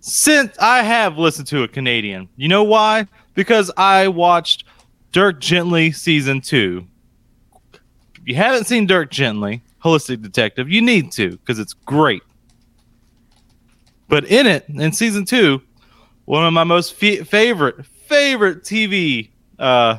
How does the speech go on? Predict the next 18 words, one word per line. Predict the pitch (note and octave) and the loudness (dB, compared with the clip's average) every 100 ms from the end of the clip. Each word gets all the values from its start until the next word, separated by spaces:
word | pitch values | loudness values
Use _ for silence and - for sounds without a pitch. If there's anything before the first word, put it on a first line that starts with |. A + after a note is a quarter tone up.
| - | -6
stars | - - D3 A#2+ G#2+ G2+ G2+ - _ _ _ _ | -20 -2 2 4 2 0 -4 -14 _ _ _ _
is | C#3 A#2+ | -4 0
in | A#2+ | 0
it. | G2 - _ _ _ _ _ _ _ _ _ _ _ | 0 -4 _ _ _ _ _ _ _ _ _ _ _
Good | - D3+ | -2 2
old | D3+ D#3 | 2 0
Tyler, | - E3 E3+ F3 E3+ E3+ E3 _ | 0 2 2 2 2 0 -4 _
Tyler, | E3 E3 E3 E3 E3 - _ _ _ | -2 0 2 -2 -4 -12 _ _ _
God, | D3 B2+ A#2 | -4 -2 -2
how | B2 | -2
do | |
you | A2+ | -2
pronounce | A2+ G#2 - | -2 -4 -4
his | G2 | -2
last | F#2+ F#2 G2+ | -2 -2 -6
name? | F#2+ | -4
Le-, | G2 | -6
Labine? | - A2 A2+ C3+ F#3 G3 | -4 0 2 2 2 0